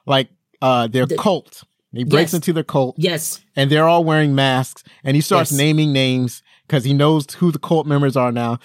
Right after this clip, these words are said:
Speaker 1: 'Cause he f-, I think he
Speaker 2: Yes.
Speaker 1: decided that he, he knew that, um, what's his name? Hold on. Let me, let me find his name. He knew that
Speaker 2: Um,
Speaker 1: Jean-Francois was one of the main
Speaker 2: Yes.
Speaker 1: actors.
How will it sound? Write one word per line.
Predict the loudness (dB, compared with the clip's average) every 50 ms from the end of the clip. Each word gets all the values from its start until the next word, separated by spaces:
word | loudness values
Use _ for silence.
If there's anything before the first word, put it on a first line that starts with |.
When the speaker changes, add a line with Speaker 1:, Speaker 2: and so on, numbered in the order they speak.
| -18 -14 -4
Speaker 1:
'Cause | -2 0 0
he | 0
f-, | -2 -2 -4 -6 -2
I | -2 -2 -2
think | 0 -2 -2 0 0
he | -2
Speaker 2:
Yes. | -2 0
Speaker 1:
decided | 0 0 2 4 4 4 4 2 -2 -2
that | 0 0 0 0 -2 _ _ _ _ _ _ _ _ _ _ _ _ _ _ _ -4
he, | 0 0 2 0 0
he | 0 2 2 4
knew | 4 4 4 4 4
that, | 2 2 2 2 2 0 -2 _ _ _ _ _ -4
um, | 0 0 2 2 0 0 -2 -6 -10 -12 _ _ _ _ _ -4
what's | -2 -2 -2 -2
his | -2 -6 -4
name? | -4 -4 -4 -4
Hold | -2 -2 -2 -2
on. | -2 -4
Let | -2 -4
me, | -4 -6
let | -6 -6 -4
me | -2 -2 -2
find | -2 -4 -4 -4 -2 -2 -4
his | -4 -4 -4
name. | -4 -2 -4 -4 -6 -10 -18 -18 -14 -4
He | 0 2 4
knew | 4 4 2
that | 2 2 0 0 -2 -4 _ -20 -20 -20 _ _ _ _ _ _ _ _ _ -14
Speaker 2:
Um, | -6 0
Speaker 1:
Jean-Francois | 2 2 4 4 2 0 -2 -4 -4 -2 0 2 2 2 0 -2 -6 _ _
was | -6 -2 0 2 2 0 -2 -4 -10 -18 _ -4
one | -2 0 0
of | 0 0
the | 0
main | 0 0 0 0 0
Speaker 2:
Yes. | 0 2 2 2 0 0 -4
Speaker 1:
actors. | -6 -6 -8